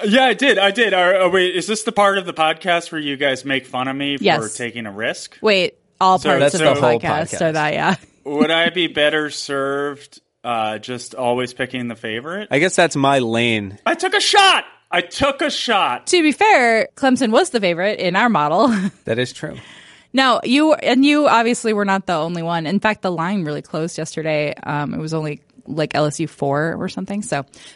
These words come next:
Speaker 2: but it was a
Speaker 3: It, it looked like a good pick for a little while.
Speaker 2: Yeah.
Speaker 3: I actually was thinking,
Speaker 1: Yeah.
Speaker 3: like, "Oh my God, is Clemson gonna win this?"
Speaker 2: I know. I know. I was afraid that
Speaker 1: For
Speaker 2: you were
Speaker 1: one
Speaker 2: gonna be able to
Speaker 1: quarter.
Speaker 2: make fun of us, Jeff, but luckily that didn't happen, and, um, <laughs> and we could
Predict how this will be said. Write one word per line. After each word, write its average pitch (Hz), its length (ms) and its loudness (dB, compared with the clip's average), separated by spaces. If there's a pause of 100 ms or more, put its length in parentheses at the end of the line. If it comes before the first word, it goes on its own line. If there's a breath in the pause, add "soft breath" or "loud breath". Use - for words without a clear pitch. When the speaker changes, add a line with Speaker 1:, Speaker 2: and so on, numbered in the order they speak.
Speaker 2:
but - 320 0
it - 40 -8
was 339 140 -4
a 427 60 4
Speaker 3:
It, 359 220 4
it 175 60 -2
looked 214 300 -2 (180)
like 151 220 -2
a 143 60 0
good 135 240 -4
pick 170 200 -2
for 120 140 -4
a 117 60 0
little 123 240 -2
while. 101 340 -2
Speaker 2:
Yeah. 240 180 2
Speaker 3:
I 302 180 4
actually 160 400 0
was 110 260 -2
thinking, 151 240 0
Speaker 1:
Yeah. 381 140 4
Speaker 3:
like, 92 280 -2
"Oh 117 100 0
my 104 180 -6
God, 120 420 -8 (100)
is 175 160 -10
Clemson 131 400 -14
gonna 113 180 -20
win 120 220 -20
this?" 214 140 -2
Speaker 2:
I - 40 0
know. 175 300 -4 (260 loud breath)
I 240 120 2
know. 262 180 4
I 220 160 4
was 220 160 2
afraid 208 300 2
that 180 60 -4
Speaker 1:
For 160 60 -2
Speaker 2:
you 175 60 0
were 175 60 0
Speaker 1:
one 180 80 0
Speaker 2:
gonna 185 100 -2
be 180 60 -4
able 175 100 2
to 185 60 0
Speaker 1:
quarter. 170 140 -2
Speaker 2:
make - 40 -20
fun 180 140 -6
of 175 40 -4
us, 202 140 -6
Jeff, - 240 -8
but 165 240 -4
luckily 247 540 2
that 202 260 0
didn't 185 220 -6
happen, 165 440 -4
and, 151 280 -8
um, 156 320 -6 (100)
<laughs> - 120 -4
and 233 340 6
we 214 120 2
could 202 440 0